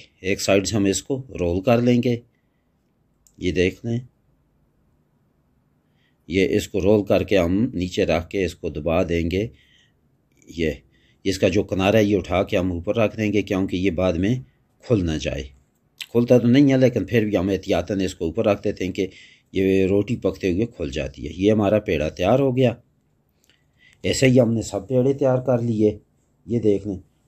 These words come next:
अभी हम इनको दोबारा एक घंटे के लिए रेस्ट,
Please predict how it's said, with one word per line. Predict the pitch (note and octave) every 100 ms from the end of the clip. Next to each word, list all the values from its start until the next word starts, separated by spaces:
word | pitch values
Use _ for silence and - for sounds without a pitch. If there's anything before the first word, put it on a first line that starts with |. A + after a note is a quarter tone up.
| -
अभी | G#2 B2+
हम | B2+ A#2+
इनको | B2+ B2 B2
दोबारा | G2+ E2+ G2+ A2+ C3 -
एक | G2+ A2+
घंटे | G#2+ F#2+ F#2 A2+
के | B2
लिए | G#2+ G2+ A2+ C3+ C#3+ _ _ _ _ _ _ _
रेस्ट, | F2+ G2+ -